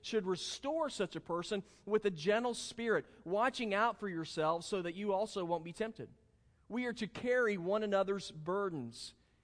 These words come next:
In this way, you will fulfill the law of Christ."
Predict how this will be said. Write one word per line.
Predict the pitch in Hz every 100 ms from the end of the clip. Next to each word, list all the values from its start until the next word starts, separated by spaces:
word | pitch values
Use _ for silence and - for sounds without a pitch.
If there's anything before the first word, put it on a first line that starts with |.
| _
In | 190
this | 202 208 208
way, | 208 190 170
you | 156 196
will | 190
fulfill | 175 165 - 190 202 202 - -
the | -
law | 165 156 160 165 170 156 - _ -
of | -
Christ." | - 127 117 -